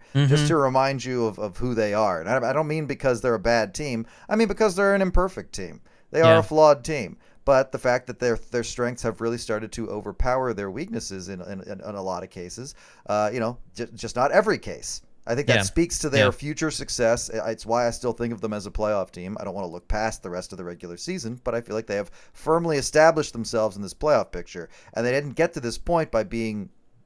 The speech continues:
Speaker 2: like, really, really good. They got to this point by being really good enough.
Speaker 1: Yeah.
Speaker 2: And we saw last year that that's enough to make a deep playoff run. You know, I wanna see them win these winnable games as much as anybody, but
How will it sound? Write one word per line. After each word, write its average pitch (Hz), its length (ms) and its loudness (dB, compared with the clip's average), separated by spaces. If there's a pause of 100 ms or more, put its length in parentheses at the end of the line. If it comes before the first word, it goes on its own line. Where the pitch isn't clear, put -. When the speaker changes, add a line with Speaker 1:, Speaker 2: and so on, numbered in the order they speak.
(160)
Speaker 2:
like, 120 220 -4
really, 117 420 -6
really 107 340 -6
good. 110 440 0 (220)
They 127 100 0
got 139 200 2
to 131 60 -4
this 117 120 -8
point 185 240 0
by 131 120 2
being 123 540 -4
really 135 320 -4
good 135 220 0
enough. 127 440 2 (380)
Speaker 1:
Yeah. 123 200 6
Speaker 2:
And 120 180 -2
we 135 160 -4
saw 165 220 6
last 139 400 4
year 120 160 0
that 117 220 4
that's 123 220 -2
enough 220 340 2
to 123 80 -6
make 110 200 -4
a 90 60 -10 (180)
deep 107 280 -12
playoff 90 440 -4
run. 76 220 -12 (360)
You 127 80 -2
know, 143 60 6
I 156 220 8
wanna 180 180 6
see 185 180 -4
them 170 200 2
win 156 220 -2
these 143 220 -4
winnable 135 400 -4
games 123 260 -2
as 98 140 -12
much 92 180 -8
as 85 100 -8
anybody, 135 500 2
but 107 440 -2